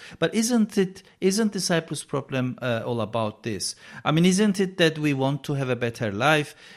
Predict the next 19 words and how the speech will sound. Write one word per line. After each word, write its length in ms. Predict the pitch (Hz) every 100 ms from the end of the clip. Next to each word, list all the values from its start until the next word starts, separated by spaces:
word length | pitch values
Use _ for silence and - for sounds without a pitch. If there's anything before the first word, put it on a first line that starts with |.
| -
We 160 | - 120
don't 200 | 135 135
want 180 | 131 127
to 100 | 120
go 180 | 117 113
through 240 | - 98
crossing 480 | - 190 185 185 165
points. 560 | - 165 156 156 151
We 140 | 107 107
don't, 200 | 117 117
in 100 | 123
a 80 | 110
small 320 | - 98 85
island, 360 | 117 156 170 151
we, 180 | 139 135
we 100 | 131
want 300 | 127 123 123
to 140 | 117
have, 300 | 120 117 113